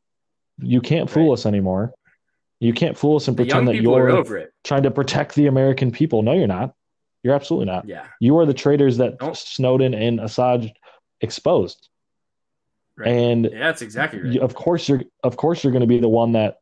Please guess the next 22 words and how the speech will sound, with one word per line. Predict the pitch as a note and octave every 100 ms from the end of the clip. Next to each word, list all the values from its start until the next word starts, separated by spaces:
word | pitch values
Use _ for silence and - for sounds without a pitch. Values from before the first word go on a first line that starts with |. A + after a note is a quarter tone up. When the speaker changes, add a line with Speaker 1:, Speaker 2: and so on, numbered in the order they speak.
| -
Speaker 1:
that | A#2 A2
now | A2 A#2
is | A2+
saying | A#2+ A2+
they're | G2+
traitors. | - B2+ A2+ G2+
It's | G2+ -
like | G#2 - _ _ _ -
the | B2+
only, | D3 F#3+ G3 - _ _ _ _ -
the | D3
only | D#3 G#3+
one | G3 D3+
that | E3+
would | C3+
be | C3
upset | C3 - - A2 - _ _ _ _ _ _ -
about | A#2+ A#2
someone | - B2 A#2+
like | A2+ G2+ -
Snowden, | - A2 G#2+ A2+ B2 - _ _ _ _ _ _ _ _ _
um, | G#2+ G#2 G2+ G2